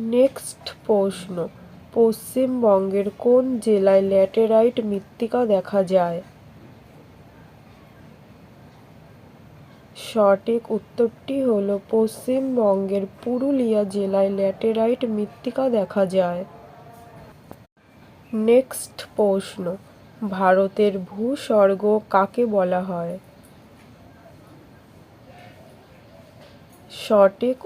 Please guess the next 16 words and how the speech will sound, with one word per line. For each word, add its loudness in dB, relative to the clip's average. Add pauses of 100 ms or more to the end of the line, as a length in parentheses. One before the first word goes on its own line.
উত্তরটি -6 (120)
হলো 0 (180)
ভারতের -2 (120)
ভূস্বর্গ 0 (280)
কাশ্মীরকে -2 (140)
বলা 2
হয়। -8 (1400)
নেক্সট 2 (180)
প্রশ্ন, 0 (560)
কোন 6 (220)
শহরকে 0 (200)
প্রসাদের 4 (140)
শহর 0 (160)
বলা 0 (100)
হয়? -6 (3500)
সঠিক 2